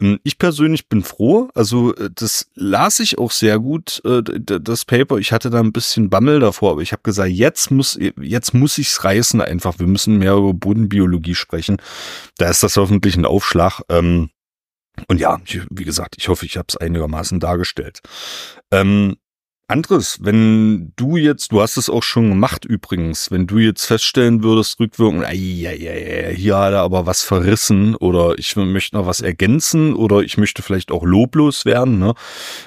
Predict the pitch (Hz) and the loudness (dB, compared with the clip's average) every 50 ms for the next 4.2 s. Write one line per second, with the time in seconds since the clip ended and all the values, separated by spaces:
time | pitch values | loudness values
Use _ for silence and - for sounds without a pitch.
0 | - _ - 101 101 101 101 98 101 98 98 98 98 95 95 - - - _ _ | -14 _ 0 2 2 4 4 4 4 4 4 2 2 0 -2 -4 -8 -14 _ _
1 | _ - - 50 - 67 - 64 53 - - - - 104 95 98 95 98 92 92 | _ -14 -12 -10 -10 -10 -12 -14 -14 -14 -10 -6 -4 0 2 2 4 4 2 0
2 | 87 - _ _ _ _ _ - 95 90 87 85 78 - - 110 101 - 92 85 | -2 -6 _ _ _ _ _ -2 0 2 2 2 0 -4 -6 -8 -6 -6 -6 -8
3 | - _ - - 92 90 98 95 85 - 90 85 - - - 135 120 - - 98 | -10 _ -4 -2 -2 2 2 0 2 2 0 0 0 2 0 0 0 0 0 2
4 | 87 95 - | 2 2 0